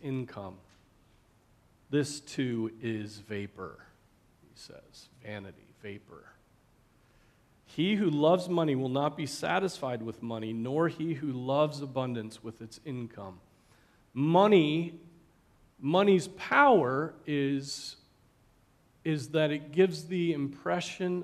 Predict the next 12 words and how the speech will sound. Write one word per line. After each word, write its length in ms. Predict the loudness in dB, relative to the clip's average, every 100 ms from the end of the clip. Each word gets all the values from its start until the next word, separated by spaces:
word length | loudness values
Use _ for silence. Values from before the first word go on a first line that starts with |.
| -4
of 460 | 0 0 0 -4 -16
permanence 680 | -6 0 2 2 0 -4 -8
and 140 | -10
security, 720 | -10 -16 -10 -6 -2 -4 -6 -16 -16
which 240 | -14 -12
is 120 | -8
exactly 680 | -8 -4 -2 0 0 0 0
what 180 | 0 -2 0
everybody 640 | -2 0 -4 -2 -2 -2
is 240 | -4 -8
looking 520 | -6 -4 -4 -2 -4 -6
for 320 | -12 -14